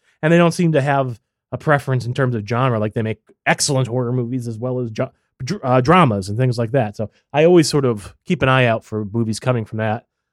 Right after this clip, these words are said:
uh, production company at this point. Um, so I wanted to see that one. So I don't know. I think he's done some interesting stuff that I haven't seen that maybe would change my mind. But, like, yeah,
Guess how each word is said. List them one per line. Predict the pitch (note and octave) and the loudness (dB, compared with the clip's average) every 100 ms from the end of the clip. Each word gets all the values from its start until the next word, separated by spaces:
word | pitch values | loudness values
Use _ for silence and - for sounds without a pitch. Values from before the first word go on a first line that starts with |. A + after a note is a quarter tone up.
| _ _ | _ _
uh, | G2+ | -6
production | G2+ A#2 B2+ - G2 | 0 0 0 -4 -6
company | G2+ F2+ G2 | -6 -4 -4
at | F2+ | -2
this | A2 - | -4 -4
point. | F#2 F2 F2+ F#2 | -12 -12 -14 -14
Um, | F#2+ F#2 F#2+ F#2 _ - _ _ _ _ | -12 -10 -12 -14 _ -20 _ _ _ _
so | B2+ | 0
I | C#3+ | 4
wanted | G3 G3+ | 4 4
to | D3 | 2
see | C#3 | 0
that | C3 C#3+ | 0 0
one. | A#2+ A#2+ | -4 -4
So | C4 | -2
I | C#4 | 0
don't | E4+ | 0
know. | G3+ | 0
I | |
think | F3 D4 | -2 -2
he's | D4+ - | -4 0
done | A3+ | 0
some | G#3 F#3+ | 2 0
interesting | F#3+ G#3 G3 - D#3 | 2 0 0 -2 -8
stuff | - - - E3 A#3+ C4 - _ _ _ _ | -10 -8 0 2 2 -2 -12 _ _ _ _
that | E3 | 2
I | D#3 | 4
haven't | D#3 D3 B2+ | 4 0 -4
seen | - F3+ A#3+ D#4 E4+ F4 F#4 _ _ | -4 0 0 0 -2 -2 -4 _ _
that | D4 | -4
maybe | C#4+ D4 | 0 0
would | D4+ C4+ | 0 -2
change | C#4 D#4 | -2 -2
my | D4+ | -4
mind. | D#4 D#4+ E4 E4+ D#4+ _ _ _ _ _ | -2 -4 -4 -6 -8 _ _ _ _ _
But, | G3 G3+ | 0 4
like, | G3+ F3+ A3 | 2 2 2
yeah, | G3 C#3 C3 C#3+ C#3+ | 2 2 2 0 -4